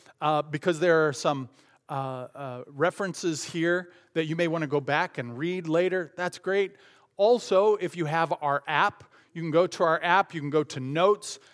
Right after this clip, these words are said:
At, once you click on notes, you can find the sermon series, you can click on today's sermon, and these slides will be available to you that you can interact with.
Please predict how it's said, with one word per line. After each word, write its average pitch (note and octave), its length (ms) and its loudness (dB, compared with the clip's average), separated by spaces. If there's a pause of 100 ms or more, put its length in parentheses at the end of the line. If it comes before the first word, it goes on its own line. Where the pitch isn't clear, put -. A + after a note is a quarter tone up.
(200)
At, C#3+ 280 -4 (120)
once D#3+ 260 -6
you D#3+ 80 -10
click F3+ 320 -2
on D#3 220 0
notes, F#3 420 0
you D#3 80 -8
can C#3+ 180 -6
find F3 380 0
the D#3+ 80 2
sermon F#3 460 -6
series, F#3 580 -2 (260)
you C#3 120 -10
can D3 80 -8
click E3 260 -2
on D#3+ 140 0
today's E3 420 0
sermon, E3+ 460 -4 (320)
and D#3 260 -2
these F3+ 220 -4
slides D#3 720 -2
will C#3+ 100 -2
be C#3 140 -2
available D3 500 0
to B2+ 200 -8
you A#2+ 180 -6
that B2 160 -10
you B2+ 80 -14
can A#2+ 180 -14
interact A#2 460 -10
with. G2 160 -20